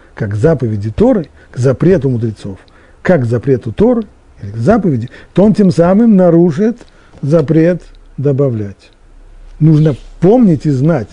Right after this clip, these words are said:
для этого нужно хорошо учить Талмуд – какие заповеди даны нам, что конкретно запрещено или заповедано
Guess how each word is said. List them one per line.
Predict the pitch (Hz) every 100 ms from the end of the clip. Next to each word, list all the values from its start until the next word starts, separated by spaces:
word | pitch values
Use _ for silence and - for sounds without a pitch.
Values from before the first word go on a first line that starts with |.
| -
для | 120
этого | 117 110
нужно | 117 104
хорошо | 110 104 165
учить | 156 127 -
Талмуд – | 110 117 190 - _ _ - - -
какие | 180 151 214 208
заповеди | 156 170 143 139 131
даны | 127 131 135
нам, | 120 104 92 -
что | - 208
конкретно | 180 165 156 147 120 107 101 _ _ _ _ - - - _
запрещено | 113 120 135 123 135 123
или | 113
заповедано | 113 117 104 113 104 95